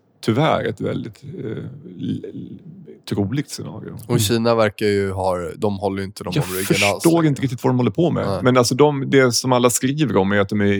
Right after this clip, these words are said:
Speaker 1: livrädda för flyktinginvandringen ifrån, ifrån Nordkorea. Att det kommer ett lämmeltåg av miljoner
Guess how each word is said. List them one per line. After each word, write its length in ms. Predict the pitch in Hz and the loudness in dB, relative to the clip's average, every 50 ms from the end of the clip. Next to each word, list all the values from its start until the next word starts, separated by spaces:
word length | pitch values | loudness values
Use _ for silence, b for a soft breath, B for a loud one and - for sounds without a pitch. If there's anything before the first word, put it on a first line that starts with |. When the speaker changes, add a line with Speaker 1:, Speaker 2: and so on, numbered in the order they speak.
| 98 - | -2 -2
Speaker 1:
livrädda 680 | - 107 110 120 110 98 95 90 110 135 131 120 101 95 | 0 0 0 0 0 0 0 0 0 0 0 0 -2 -4
för 100 | 90 - | -6 -6
flyktinginvandringen 960 | 101 - 98 95 - - 101 101 104 117 123 123 113 110 110 113 120 117 117 | -6 -6 -6 -6 -4 -6 -4 -4 -2 -2 -2 -2 -2 -6 -8 -8 -10 -10 -10
ifrån, 460 | 113 107 101 107 107 107 104 - 50 | -10 -10 -8 -6 -6 -6 -6 -8 -10
ifrån 240 | - 113 101 113 113 | -12 -12 -10 -8 -8
Nordkorea. 440 | 110 107 101 - 107 104 104 - 107 | -8 -8 -8 -8 -8 -8 -8 -8 -10
Att 60 | 104 - | -12 -12
det 60 | - | -12
kommer 300 | - - 104 104 101 101 - | -8 -6 -6 -6 -6 -6 -8
ett 120 | - 98 - | -10 -6 -4
lämmeltåg 520 | 107 110 110 104 104 104 101 110 107 104 | -4 -4 -2 -4 -4 -6 -4 -4 -4 -2
av 60 | 104 | -2
miljoner 500 | 101 104 107 113 120 113 104 98 92 - | -2 0 0 -2 -2 -4 -6 -6 -8 -10